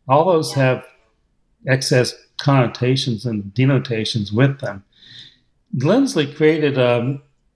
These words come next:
Speaker 1: a system he called colab, C O L A B.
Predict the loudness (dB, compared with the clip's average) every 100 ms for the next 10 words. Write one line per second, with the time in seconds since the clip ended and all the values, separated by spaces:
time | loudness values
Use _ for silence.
0 | _ _ _ _ _ -8 -4 -2 0 0
1 | 0 -2 -2 0 -2 -2 0 2 4 2
2 | -4 -12 -18 _ -8 -2 0 0 0 0
3 | 0 2 2 2 0 -2 -2 0 0 0
4 | -2 -2 -12